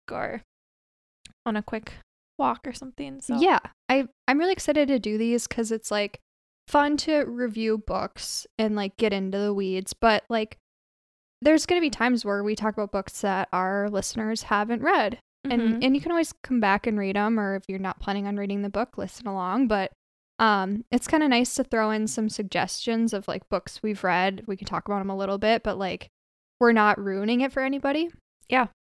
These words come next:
Speaker 2: So I think these are gonna be good.
Speaker 1: Yeah. Yeah, I think you guys will like 'em. Um, our drink today, Emily's <laughs> drink today is
Speaker 2: Yeah.
Speaker 1: Wild State Cider. So it's a local brewery from Minnes-, or from Duluth, right?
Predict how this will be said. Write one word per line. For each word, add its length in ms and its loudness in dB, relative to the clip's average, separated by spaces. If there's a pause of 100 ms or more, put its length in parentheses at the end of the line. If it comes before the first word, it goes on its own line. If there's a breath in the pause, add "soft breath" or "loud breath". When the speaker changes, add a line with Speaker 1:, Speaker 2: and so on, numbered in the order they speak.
Speaker 2:
So 320 0 (160)
I 80 0
think 140 2
these 160 0
are 20 -2
gonna 160 -4
be 80 -4
good. 220 -2 (200)
Speaker 1:
Yeah. 220 -2 (380)
Yeah, 160 2
I 80 0
think 240 -6
you 40 -6
guys 200 0
will 80 0
like 240 2
'em. 240 0 (400)
Um, 280 6
our 640 6 (240)
drink 460 0 (140)
today, 640 0 (180)
Emily's 380 4
<laughs> 240 2
drink 80 -14
today 640 6
is 40 8
Speaker 2:
Yeah. 140 6 (500 loud breath)
Speaker 1:
Wild 440 8
State 560 -2
Cider. 500 -2
So 220 -4
it's 240 -6
a 420 0
local 460 -2
brewery 320 0
from 200 -4
Minnes-, 460 -6
or 140 -2
from 200 -6
Duluth, 400 -6
right? 280 -4